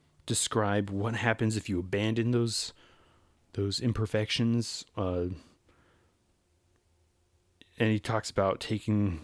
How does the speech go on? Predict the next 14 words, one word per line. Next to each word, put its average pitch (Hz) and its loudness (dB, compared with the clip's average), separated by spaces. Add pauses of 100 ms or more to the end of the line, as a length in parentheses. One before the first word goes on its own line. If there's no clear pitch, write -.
refuge 101 0
in 95 0
the 90 -2
Dhamma, 104 2
the 90 -2
Sangha, 104 0
the 98 -4
Buddha, 101 2 (520)
but 120 4
also, 151 2 (560)
and 113 4
I 110 4
love 123 2
this, - -2